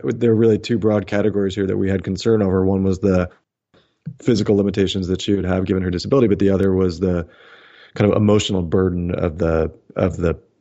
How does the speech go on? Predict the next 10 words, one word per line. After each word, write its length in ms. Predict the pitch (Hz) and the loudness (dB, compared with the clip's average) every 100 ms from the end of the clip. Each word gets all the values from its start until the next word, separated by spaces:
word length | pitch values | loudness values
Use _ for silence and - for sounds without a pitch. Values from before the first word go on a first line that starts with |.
| - | -8
you 120 | 107 | -4
know, 60 | 80 | -2
being 420 | 82 92 85 82 | 0 0 0 0
different, 540 | 87 85 78 80 - - _ - | -2 -2 -4 -6 -10 -20 _ 0
uh, 400 | 98 82 78 80 | 2 2 0 0
and 340 | 95 85 82 92 | 0 0 0 0
whatever 300 | 90 87 82 | 2 2 0
might 160 | 82 | -2
happen 280 | 85 82 80 | -2 -2 -4
socially 640 | - 90 - 82 80 78 | 0 0 0 -2 -2 -2